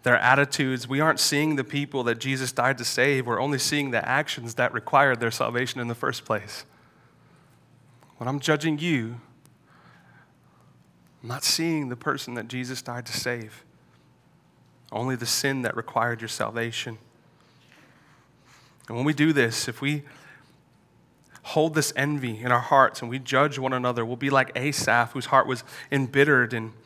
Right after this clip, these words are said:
says he was like a brutish animal towards God, and we'll never be satisfied with that kind of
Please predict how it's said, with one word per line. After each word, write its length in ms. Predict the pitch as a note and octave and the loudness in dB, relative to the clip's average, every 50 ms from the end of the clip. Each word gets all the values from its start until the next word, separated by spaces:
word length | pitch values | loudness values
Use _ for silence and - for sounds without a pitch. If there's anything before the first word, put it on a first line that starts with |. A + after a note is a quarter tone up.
| - - - - | -20 -20 -20 -14
says 260 | - - - D3+ C3+ C#3+ | -6 0 2 2 2 2
he 60 | C#3+ | 0
was 120 | C#3 C3 | 2 4
like 120 | C#3+ C3 C#3 | 4 4 4
a 60 | B2+ | 0
brutish 460 | A2+ A#2+ C#3 D3+ D#3 D3+ C3 - - | 0 4 4 6 6 6 4 2 2
animal 380 | - C3+ D3 D#3+ D#3+ C#3+ C3+ B2+ | 2 2 4 4 2 0 -2 -4
towards 360 | - - C#3+ C#3 C3+ B2+ - | -4 -4 0 0 0 0 -2
God, 380 | - - C3+ C#3 C#3+ C3+ B2+ A#2+ | 2 6 6 8 8 8 6 6
and 160 | A#2+ A#2+ B2 | 2 -2 -4
we'll 180 | B2 A#2+ A#2 - - - - - | -4 -4 -6 -8 -14 -16 -6 4
never 240 | D3 D3+ D#3+ F#3 | 6 6 6 6
be 140 | E3+ F3 E3 | 2 0 0
satisfied 800 | - - - - D#3 D3+ F3+ F#3+ F#3 - - - - C3 B2 B2 | 0 2 4 8 10 10 10 10 8 6 0 4 6 8 8 8
with 120 | B2 B2+ - | 4 2 0
that 160 | C3 - - | 0 0 2
kind 280 | - D3+ D3 D3+ D3+ | 4 6 6 6 6
of 180 | D3+ D3+ C#3+ | 2 0 -2